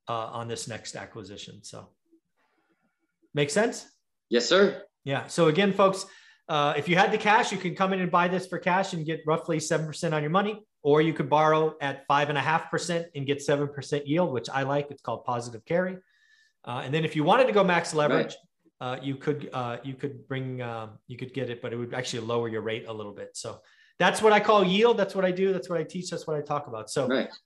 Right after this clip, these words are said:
Speaker 1: lots of, uh, lots of interesting ways. And again, if you were doing this, uh, and you were nervous perhaps about, um, rent collection and whatnot, you could do interest only for, you know, two, three, four, five years, up to ten,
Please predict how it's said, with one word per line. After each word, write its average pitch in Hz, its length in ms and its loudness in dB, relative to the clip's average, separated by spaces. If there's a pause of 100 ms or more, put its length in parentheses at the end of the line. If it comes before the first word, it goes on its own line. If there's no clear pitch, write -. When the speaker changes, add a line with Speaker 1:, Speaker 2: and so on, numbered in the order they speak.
(160)
Speaker 1:
lots 160 320 0
of, 160 200 0
uh, 151 280 2
lots 160 240 0
of - 160 -6
interesting 165 480 -6
ways. 156 280 2
And 147 80 -2
again, 170 240 2
if - 120 -2
you 165 80 2
were 156 80 0
doing 185 320 4
this, 175 240 2 (480)
uh, 143 180 -4
and 143 140 -2
you 143 100 0
were 135 100 -2
nervous 160 540 2 (100)
perhaps 151 500 0
about, 139 540 0 (100)
um, 113 480 -8 (520)
rent 160 220 2
collection 160 360 0
and 156 100 -2
whatnot, 151 340 -2
you 139 60 -8
could 147 200 -4
do 143 140 2
interest 143 300 -4
only 139 240 -4
for, 131 320 -6
you 131 80 -8
know, 123 100 -6
two, 127 200 -6
three, 127 240 -8
four, 123 260 -6
five 120 240 -4
years, 120 300 -6
up 131 140 -8
to - 120 -20
ten, 123 320 -10